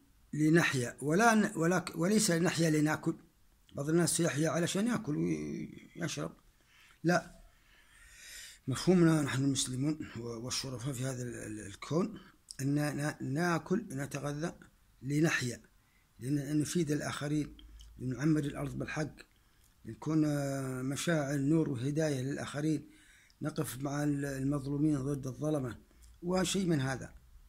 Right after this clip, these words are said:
لأن هذا القرآن يح-، يحثنا على هذا الكلام، ونقدم أرواحنا رخيصة في سبيل الله. <clears throat>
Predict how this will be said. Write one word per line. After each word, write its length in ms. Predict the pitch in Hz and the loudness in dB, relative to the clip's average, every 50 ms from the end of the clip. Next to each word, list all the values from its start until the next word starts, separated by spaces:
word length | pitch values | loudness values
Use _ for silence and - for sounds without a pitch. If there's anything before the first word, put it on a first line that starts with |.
| - - - - - _ _ | -20 -20 -20 -20 -20 _ _
لأن 280 | - 120 135 147 143 127 | -12 -8 -4 -2 -2 -2
هذا 240 | 131 156 147 131 139 | -2 -2 -2 -4 -4
القرآن 520 | 139 131 135 131 131 143 147 151 151 147 | -6 -6 -8 -8 -6 -4 -2 0 0 0
يح-، 440 | 139 131 123 - 120 110 92 - - | 0 -2 -6 -8 -10 -10 -10 -10 -12
يحثنا 420 | - - - 151 147 - - 139 | -12 -10 -10 -10 -10 -8 -8 -8
على 160 | 123 127 120 | -6 -6 -6
هذا 160 | 120 131 123 110 | -6 -6 -6 -8
الكلام، 380 | - - 123 123 120 113 127 | -10 -10 -10 -10 -8 -8 -6
ونقدم 460 | 156 147 131 131 143 139 131 139 139 | -6 -6 -6 -6 -8 -8 -6 -6 -6
أرواحنا 640 | 135 135 127 127 127 131 135 - 120 123 135 131 131 - - _ - _ - - - - - _ _ _ - | -6 -6 -8 -8 -8 -8 -8 -8 -6 -6 -6 -6 -8 -10 -14 _ -20 _ -20 -20 -20 -20 -20 _ _ _ -10
رخيصة 520 | - - 156 - - - - 147 147 131 - - - - _ _ - | -4 -2 0 0 -2 -4 -4 -4 -4 -4 -4 -8 -16 -20 _ _ -14
في 100 | - 120 | -8 -6
سبيل 300 | - 143 131 135 127 120 | -4 -4 -4 -4 -4 -6
الله. 240 | 110 104 - - - - - | -6 -8 -8 -10 -12 -10 -4
<clears throat> 600 | - - - 214 220 214 180 - - - - - | 0 2 6 8 10 12 12 12 10 8 4 0